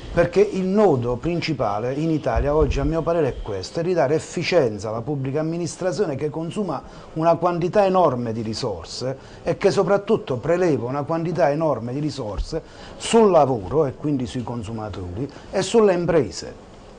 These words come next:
Ora, un'amministrazione che serve è un'amministrazione capace di ridurre le tasse, ma soprattutto di accedere, è capace di accedere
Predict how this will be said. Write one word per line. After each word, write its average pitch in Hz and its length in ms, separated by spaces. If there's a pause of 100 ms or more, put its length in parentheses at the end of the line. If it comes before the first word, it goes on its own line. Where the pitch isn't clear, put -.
(540)
Ora, 165 380 (100)
un'amministrazione 175 1120
che 147 160
serve 113 600
è - 120
un'amministrazione 185 1000
capace 160 680
di 139 100
ridurre 143 400
le 107 120
tasse, 95 480 (520)
ma 160 100
soprattutto 208 640
di 160 140
accedere, 170 640
è 123 60
capace 170 500
di 143 100
accedere 190 720